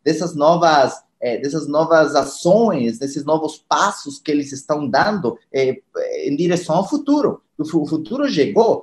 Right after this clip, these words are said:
o futuro chegou, algumas pessoas pensam que vai chegar, mas ele chegou já, né?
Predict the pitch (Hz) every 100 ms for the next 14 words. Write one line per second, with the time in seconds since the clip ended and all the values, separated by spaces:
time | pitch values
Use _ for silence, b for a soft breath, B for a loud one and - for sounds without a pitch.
0 | B B 135 143 262 240 147 151 214 165
1 | 190 247 - 170 208 - 185 285 226 170
2 | 156 139 135 127 123 110 120 - B 127
3 | 135 226 220 160 139 139 120 113 101 98
4 | 123